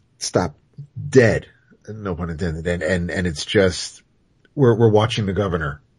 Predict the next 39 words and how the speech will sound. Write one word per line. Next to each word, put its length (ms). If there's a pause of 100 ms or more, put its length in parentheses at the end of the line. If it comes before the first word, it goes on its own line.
(140)
walk 460 (180)
after 240
he 140
left 200
Woodbury. 460
And 100
I'm 80
like, 180 (280)
"Why 240
do 60
we 100
have 220
two 120
weeks 220
of 80
this?" 160
They 120
could 260
have, 360
I 100
thought 200
it 60
would 120
have, 100 (760)
you 80
know, 80
ar-, 360
armchair 400
producer, 560
I 160
thought 380 (760)
if 140
they 220
took 440 (280)
the, 500 (760)
the 100
fifteen 460
minute 240
section 560